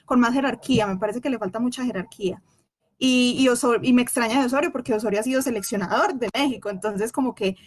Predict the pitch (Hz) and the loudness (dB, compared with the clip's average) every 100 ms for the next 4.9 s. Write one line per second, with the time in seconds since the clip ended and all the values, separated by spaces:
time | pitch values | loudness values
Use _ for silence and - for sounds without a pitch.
0 | _ 247 220 247 302 262 - 247 269 285 | _ -2 0 0 0 -2 -2 0 0 0
1 | 311 247 226 220 240 254 285 285 254 220 | 0 0 2 2 2 0 0 0 2 2
2 | 208 208 220 214 233 240 233 240 269 254 | 0 0 2 0 0 -2 0 -2 -2 -2
3 | 247 208 196 196 214 208 202 233 269 269 | -2 -2 -4 0 2 2 0 0 0 -2
4 | 302 285 285 269 269 302 330 320 311 | 0 0 0 -2 0 2 2 2 -2